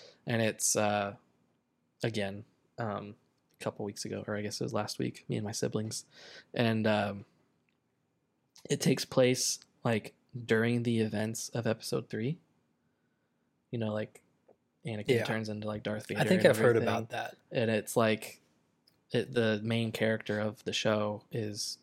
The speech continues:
Speaker 1: Anakin's apprentice. And so it's, like, it, you don't see her in the movie, obviously, because she wasn't created yet. But it's a, a way to explain why she's not in the movie and why she's not important in the films,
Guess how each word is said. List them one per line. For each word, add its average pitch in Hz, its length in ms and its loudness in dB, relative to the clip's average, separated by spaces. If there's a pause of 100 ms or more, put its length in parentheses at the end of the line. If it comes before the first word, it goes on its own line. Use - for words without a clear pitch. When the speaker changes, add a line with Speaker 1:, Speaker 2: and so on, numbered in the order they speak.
(120)
Speaker 1:
Anakin's 107 720 -6 (880)
apprentice. - 680 -4 (840)
And 104 400 -4
so - 300 -4
it's, 104 220 -2
like, 104 320 -2 (680)
it, 120 300 -2
you 127 100 2
don't 123 160 2
see 123 160 2
her 117 80 2
in 104 120 -4
the 101 60 -12
movie, 107 500 -8
obviously, 98 640 -8 (180)
because - 340 -4
she - 160 -8
wasn't 107 260 -10
created - 440 -12
yet. - 140 -10 (100)
But 104 200 -2 (320)
it's 135 220 6
a, 131 200 8
a 131 60 4
way 143 200 8
to 120 120 4
explain 113 580 2
why 110 280 6
she's 110 220 -4
not 104 140 -2
in 117 60 -8
the 147 80 -2
movie 107 280 -4
and 107 120 -6
why 107 140 -2
she's 110 220 -4
not 104 180 -2
important - 500 -4
in 120 120 -4
the 101 100 -6
films, 120 540 0